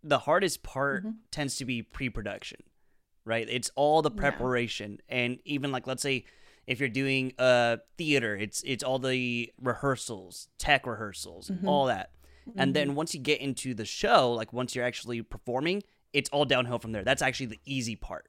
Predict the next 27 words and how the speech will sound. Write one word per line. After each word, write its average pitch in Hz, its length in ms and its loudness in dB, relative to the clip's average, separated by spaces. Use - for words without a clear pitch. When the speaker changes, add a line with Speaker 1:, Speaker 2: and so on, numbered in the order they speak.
Speaker 2:
Yeah. 190 200 -2
Speaker 1:
right? 113 200 -4
Would 123 220 0
you - 100 6
Speaker 2:
Mm-hmm. - 80 6
Speaker 1:
say 143 240 4
that's 123 220 0
Speaker 2:
Mm-hmm. 131 80 0
Speaker 1:
also 123 400 -2
Speaker 2:
Mm-hmm. 185 220 -8
Speaker 1:
the, 117 200 -4
the 123 380 2
same 139 300 2
thing 131 220 -2
for 117 160 -4
you? 139 380 2
And 123 140 0
then 123 160 -2
what's, 135 260 0
how 160 260 8
Speaker 2:
Yeah. 185 100 6
Speaker 1:
do 180 80 -6
you 175 100 -2
kind 143 260 -2
of 139 100 -2
prepare 113 680 0
for 117 540 -2